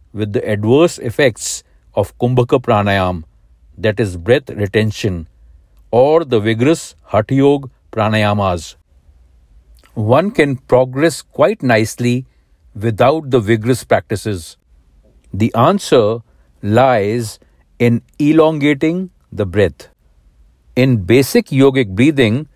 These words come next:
one eliminates the pause between the breath and focuses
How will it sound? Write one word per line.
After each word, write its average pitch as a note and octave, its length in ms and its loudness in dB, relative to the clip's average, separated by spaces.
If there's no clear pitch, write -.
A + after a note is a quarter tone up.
one A#2+ 360 0
eliminates D3+ 640 2
the C3 160 0
pause B2 460 2
between C#3 380 0
the C#3+ 80 2
breath C#3+ 400 0
and G#2+ 260 0
focuses C#3+ 720 0